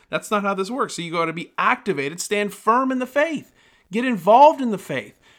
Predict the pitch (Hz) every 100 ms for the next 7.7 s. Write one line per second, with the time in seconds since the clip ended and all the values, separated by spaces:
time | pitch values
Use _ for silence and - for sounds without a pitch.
0 | _ 220 254 202 220 254 240 220 226 233
1 | 233 220 - 160 123 190 220 240 - -
2 | 175 - - 180 233 220 _ - 165 214
3 | 151 151 220 330 - - _ _ _ -
4 | 131 196 180 165 - - 123 160 - -
5 | 147 - 170 160 135 131 226 214 202 -
6 | - - 147 170 175 - _ _ _ -
7 | 208 190 135 - 143 143